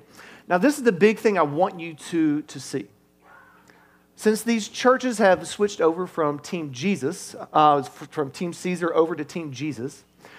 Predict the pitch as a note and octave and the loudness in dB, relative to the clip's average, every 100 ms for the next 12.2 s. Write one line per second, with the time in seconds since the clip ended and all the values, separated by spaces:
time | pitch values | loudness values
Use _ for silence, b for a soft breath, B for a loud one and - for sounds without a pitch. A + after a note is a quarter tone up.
0 | B B - F#3 F3+ G3+ F#3+ G#3 F#3+ F3+ | B B 6 8 8 6 4 4 2 -2
1 | F#3 E3 G3 F3+ D#3+ G#3+ G#3+ F#3 F3 F#3 | -4 0 0 0 0 0 2 0 0 2
2 | G#3 F#3+ E3 D3 C#3 E3 A3 G#3+ F3 E3+ | 4 2 -2 -8 -2 0 2 0 0 0
3 | D#3+ E3+ D#3+ - C#3+ - G#3 G#3 - G3+ | 2 0 -2 -4 -6 -2 -2 -2 -6 -6
4 | F#3 G3 F#3 - F#3 E3 B2+ A#2+ A2+ - | -4 -6 -6 -6 -8 -6 -8 -10 -14 -12
5 | - A#3 G#3 F#3+ G3 - F#3 F3+ - B | 2 2 2 0 -4 -4 -10 -12 -18 B
6 | B B - A#3+ C#4+ G#3+ - b - - | B B 0 4 4 2 -6 b -20 -2
7 | C4 D4 A#3+ E3 D#3+ E3 E3 D#3+ F#3+ E3+ | 2 2 -2 -2 4 6 4 2 -6 -4
8 | G3+ A3 F#3+ F3+ G3 E3 D#3+ D#3+ - D#3+ | 0 2 4 2 0 -2 -4 -6 -10 -8
9 | F3 E3+ A2 G#2 _ _ _ _ _ _ | -6 -6 -10 -16 _ _ _ _ _ _
10 | _ _ - F#3 F#3+ F#3 B3+ B3+ G3+ A3 | _ _ 4 6 6 4 6 6 6 6
11 | A3 - B3 A3 G3+ F3+ D#3 G3+ - D#3 | 2 2 4 4 4 2 0 -8 0 2
12 | F#3 | 2